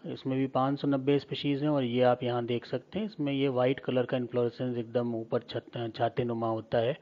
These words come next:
और बाकी पत्ते वत्ते तो जैसे, अ, एस्टरेसी के होते हैं उसी तरह होते हैं, थोड़े से elongate इस तरह से कर जाते हैं।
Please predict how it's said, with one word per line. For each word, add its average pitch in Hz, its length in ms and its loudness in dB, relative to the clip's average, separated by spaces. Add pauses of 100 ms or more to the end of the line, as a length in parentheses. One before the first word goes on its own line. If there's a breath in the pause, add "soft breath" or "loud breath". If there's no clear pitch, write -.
(580 loud breath)
और 117 280 -2
बाकी 117 340 2
पत्ते 131 300 2
वत्ते 127 260 2
तो 123 100 -2
जैसे, 120 460 2
अ, 120 460 -6
एस्टरेसी 127 480 -2
के 131 100 0
होते 117 280 0
हैं 127 80 2
उसी 123 160 -2
तरह 120 200 0
होते 120 300 -4
हैं, 190 100 -6
थोड़े 151 200 6
से 143 120 2
elongate 120 440 2
इस - 140 -4
तरह 117 180 -2
से 120 120 -6
कर 110 180 0
जाते 113 320 0
हैं। 151 80 -4